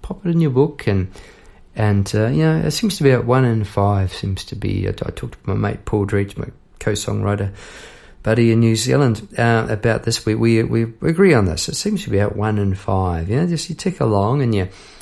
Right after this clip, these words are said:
you got a certain standard going on, I guess. Uh, otherwise, you stop and think, "Well, that's just not happening." You go back again, there it is.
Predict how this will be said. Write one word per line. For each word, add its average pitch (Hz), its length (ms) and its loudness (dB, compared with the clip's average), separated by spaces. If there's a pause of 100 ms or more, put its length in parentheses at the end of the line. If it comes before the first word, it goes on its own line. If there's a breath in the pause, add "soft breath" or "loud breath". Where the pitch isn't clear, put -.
you - 80 -6
got 101 140 0
a 95 60 -4
certain - 380 -4
standard 98 640 -4
going 120 300 0
on, 123 220 0
I 127 80 -2
guess. 143 420 -4
Uh, 131 200 -4
otherwise, 98 500 -4
you - 40 -8
stop - 360 -10
and 101 80 -6
think, 87 80 -12
"Well, 87 100 -10
that's 87 180 -8
just - 140 -8
not 90 120 -8
happening." 143 420 0
You - 580 -20
go 98 120 -2
back 101 240 -4
again, 117 260 0
there 123 120 4
it 117 80 0
is. 120 340 0